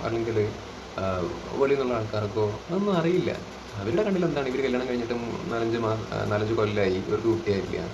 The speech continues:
എന്നുള്ളൊരു സംഭവം മാത്രമേ അറിയുള്ളൂ. ഇവരിങ്ങനെ എപ്പോൾ അവരെ കണ്ടാലും അത് ചോദിക്കുക, അത് കുറ്റപ്പെടുത്തിക്കൊണ്ട് പറയുക ഒക്കെ ചെയ്യുമ്പം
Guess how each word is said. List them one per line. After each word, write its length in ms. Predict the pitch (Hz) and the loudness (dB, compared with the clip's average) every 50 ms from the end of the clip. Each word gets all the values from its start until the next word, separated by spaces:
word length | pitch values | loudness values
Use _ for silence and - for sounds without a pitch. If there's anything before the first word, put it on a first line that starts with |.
| - - - - - - - - - - | -10 -12 -12 -12 -12 -14 -14 -10 -4 0
എന്നുള്ളൊരു 280 | 180 175 170 170 165 | 2 4 4 4 4
സംഭവം 240 | 165 160 143 147 147 | 2 0 0 0 0
മാത്രമേ 340 | 147 135 127 - 131 127 120 | 0 0 0 0 -2 0 0
അറിയുള്ളൂ. 340 | 110 104 98 95 92 90 - | 0 0 0 0 0 0 0
ഇവരിങ്ങനെ 280 | 139 170 160 147 135 | 0 0 0 0 0
എപ്പോൾ 360 | 127 - - - - - 131 | -2 -4 -6 -8 -4 0 0
അവരെ 180 | 120 113 110 110 | 2 2 2 0
കണ്ടാലും 400 | 104 117 101 101 101 101 98 95 | 0 0 0 2 2 4 2 2
അത് 60 | 95 - | 0 2
ചോദിക്കുക, 360 | 101 92 92 92 - 98 92 90 | 2 2 2 2 2 2 2 2
അത് 500 | 85 85 82 82 80 80 85 87 95 92 | 2 2 0 0 -2 -4 -4 -2 -2 -4
കുറ്റപ്പെടുത്തിക്കൊണ്ട് 960 | - 107 98 110 101 98 95 87 92 - 95 90 85 - - - 104 - - 90 | -4 -4 -4 -4 -2 -2 -2 -2 -2 -2 -2 0 0 0 -2 -2 -4 -4 -4 -2
പറയുക 520 | 87 87 87 85 85 82 - - - - - - - - - - - - - - - - - | 0 0 2 4 4 2 2 0 -4 -6 -8 -12 -14 -14 -14 -14 -12 -12 -12 -12 -10 -6 -4
ഒക്കെ 140 | 151 147 170 | -2 -2 -2
ചെയ്യുമ്പം 640 | - - 151 156 160 165 127 107 107 107 110 - | -2 -2 -2 -2 0 2 4 4 4 2 0 -4